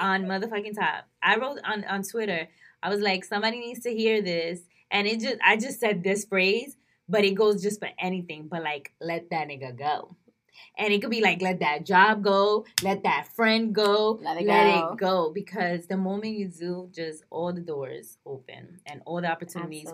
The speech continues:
Speaker 1: pour
Speaker 2: Absolutely.
Speaker 1: in on you. So, yes, I have invoked and projected my insecurities on, onto others, um, in just, like, telling them my experience or giving an advice that not maybe all the time was solicited.
Speaker 2: Mm-hmm.
Speaker 1: Um,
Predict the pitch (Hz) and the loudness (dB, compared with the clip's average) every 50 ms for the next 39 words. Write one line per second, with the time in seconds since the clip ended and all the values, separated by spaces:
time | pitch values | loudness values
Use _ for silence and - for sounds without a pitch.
0 | 165 170 185 180 151 143 139 - 82 80 90 - 151 143 135 131 127 - - - | -12 -6 -4 -4 -2 -2 -4 -6 -8 -12 -12 -12 -12 -10 -12 -12 -14 -16 -18 -20
1 | - - _ _ _ _ _ _ - - 214 208 220 240 247 233 180 170 175 - | -20 -20 _ _ _ _ _ _ -6 -4 -2 -2 0 -2 -2 -4 -4 -6 -6 -6
2 | - 196 202 196 196 185 196 208 208 202 208 202 208 180 180 185 180 180 175 175 | -6 -6 -4 0 0 0 0 0 -2 -6 -6 -6 -6 -4 -2 -2 -2 -2 -4 -6
3 | 175 - 170 170 - 185 156 - 170 165 170 _ 170 165 160 156 156 - - 165 | -8 -12 -12 -10 -10 -10 -6 -6 -6 -6 -6 _ -10 -10 -8 -10 -10 -12 -16 -14
4 | - - 160 165 175 170 165 151 147 143 123 _ - 151 147 151 - - 165 - | -14 -12 -10 -10 -10 -10 -12 -14 -16 -18 -20 _ -20 -20 -20 -20 -18 -18 -16 -14
5 | - 160 156 156 160 160 175 175 - _ - _ _ _ - 170 165 165 160 - | -14 -10 -8 -6 -6 -6 -8 -10 -14 _ -20 _ _ _ -6 -4 -4 -4 -4 -6
6 | - 208 208 185 180 208 208 202 202 - 185 180 175 160 160 - _ _ _ _ | -4 -2 -2 2 4 4 4 4 2 0 -2 0 0 -2 -4 -8 _ _ _ _
7 | _ _ _ _ _ _ _ _ _ - _ _ _ _ - - 202 185 185 190 | _ _ _ _ _ _ _ _ _ -20 _ _ _ _ -6 -2 -2 -2 0 -2
8 | 190 185 185 180 175 170 175 - 185 180 180 180 180 180 180 175 - - 156 156 | -2 -2 -2 -2 -2 -4 -4 -6 -4 -4 -2 -2 -2 -4 -4 -6 -8 -8 -8 -8
9 | 147 139 - _ _ _ _ _ _ - 196 180 190 190 185 180 175 170 170 165 | -8 -10 -14 _ _ _ _ _ _ -4 -2 -2 -2 -2 -2 -2 -4 -4 -4 -4
10 | 160 165 170 180 175 170 - 160 151 147 - - _ _ 165 165 160 160 160 165 | -2 -2 -2 -4 -6 -6 -6 -6 -6 -6 -8 -14 _ _ -12 -10 -10 -10 -10 -10
11 | 165 160 160 165 160 156 151 - 160 160 156 151 151 - 180 160 147 147 143 - | -12 -10 -10 -10 -10 -10 -12 -12 -12 -12 -12 -12 -12 -12 -12 -12 -12 -14 -16 -14
12 | - 143 143 147 143 - - 156 156 156 156 151 - - _ 220 202 - 196 - | -14 -12 -12 -12 -12 -12 -10 -6 -6 -6 -6 -6 -10 -12 _ -20 -20 -16 -14 -12
13 | 151 147 143 143 139 143 151 - | -12 -10 -10 -12 -14 -16 -20 -20